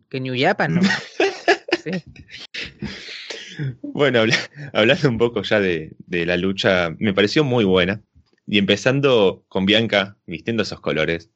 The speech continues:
Speaker 2: Yo no puedo estar contra Bianca cuan-, cuando tiene esos colores vistiéndolo.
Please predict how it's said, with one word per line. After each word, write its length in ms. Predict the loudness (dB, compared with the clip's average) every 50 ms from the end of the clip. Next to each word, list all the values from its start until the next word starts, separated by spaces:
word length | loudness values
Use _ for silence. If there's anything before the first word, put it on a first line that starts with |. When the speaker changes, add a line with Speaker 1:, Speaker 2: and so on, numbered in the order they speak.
| _ -20 -20 -20 -20 _ _ -20 -20 -20 -20 -8 -4
Speaker 2:
Yo 120 | 0 0
no 160 | 2 2 2
puedo 140 | 2 2 2
estar 200 | 2 2 0 0
contra 280 | 0 -2 -2 0 0 0
Bianca 360 | 0 0 -2 -2 -2 -4 -4
cuan-, 260 | -4 -6 -6 -6 -4
cuando 200 | -4 -4 -2 -2
tiene 160 | 0 2 2 2
esos 160 | 0 -2 -4
colores 340 | -2 0 0 0 0 -2 -4
vistiéndolo. 600 | -6 -6 -4 -2 0 2 2 2 2 0 -2